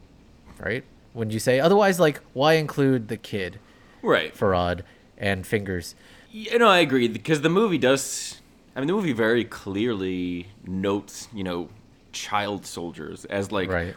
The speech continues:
Speaker 2: which is an ill in parts of the world that is very much a shame. In the movie, there's no reason to include children in the way that it does, but it clearly does. It clearly wants to. Does that mean, is it commenting on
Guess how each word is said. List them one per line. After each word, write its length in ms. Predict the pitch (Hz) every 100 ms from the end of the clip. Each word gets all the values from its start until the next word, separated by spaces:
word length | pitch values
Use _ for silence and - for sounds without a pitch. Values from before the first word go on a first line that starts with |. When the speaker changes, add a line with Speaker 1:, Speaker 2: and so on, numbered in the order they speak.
| -
Speaker 2:
which 200 | 101 110
is 400 | 98 92 - - - - _ _ -
an 180 | 101 80
ill 380 | - 120 101 101
in 100 | 98
parts 260 | 92 104 95
of 80 | 87
the 100 | 90
world 400 | 90 95 92 92
that 120 | 98 85 69 - 92
is 180 | 92
very 320 | 85 98 92 90
much 220 | 90 -
a 40 |
shame. 540 | 82 104 98 90 87 87 _ _ _ _ _ -
In 100 | 123
the 60 |
movie, 400 | 127 156 151 104 - _ _ _ _ _ _ -
there's 160 | 123
no 140 | 120 139
reason 560 | 107 92 113 147 117
to 160 | 92 101
include 520 | 90 95 92 87 82 -
children 420 | - 98 95 90
in 60 |
the 80 | 90
way 120 | 85
that 140 | 85 82
it 80 | 78
does, 340 | 85 82 82 - - - -
but 60 |
it 80 | -
clearly 340 | - 196 165 101
does. 800 | - 117 107 90 87 - - - - - - - _ _ _ _ _ -
It 160 | 131 -
clearly 240 | 180 170
wants 400 | 120 113 120 -
to. 280 | - 80 76 -
Does 100 | 110
that 140 | 113
mean, 160 | 110 113
is 100 | 113
it 160 | 120
commenting 640 | - - 110 117 123 139 123
on 540 | 117 117 120 120 120